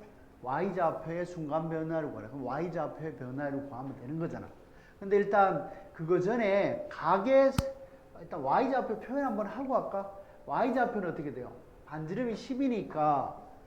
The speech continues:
P의 Y좌표는 십. 그 다음 뭐야? 이 점의 Y좌표는 요 각에 대한 Y니까 사인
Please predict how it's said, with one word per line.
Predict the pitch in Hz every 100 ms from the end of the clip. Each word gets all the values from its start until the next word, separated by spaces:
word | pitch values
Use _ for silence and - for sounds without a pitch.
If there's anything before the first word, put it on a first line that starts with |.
| - -
P의 | - 247 262 214
Y좌표는 | 156 170 185 170 165 156 160 175 170
십. | - - 240 - - - - - -
그 | 165
다음 | 208 170
뭐야? | 135 113 - - - - - - - - -
이 | 208 220
점의 | 247 240 233 226
Y좌표는 | 156 185 196 180 175 160
요 | 170
각에 | 170 143 156 180 226 190
대한 | 190 175 185 208 185
Y니까 | 139 151 156 143 131 175 156
사인 | - 151 156 196 233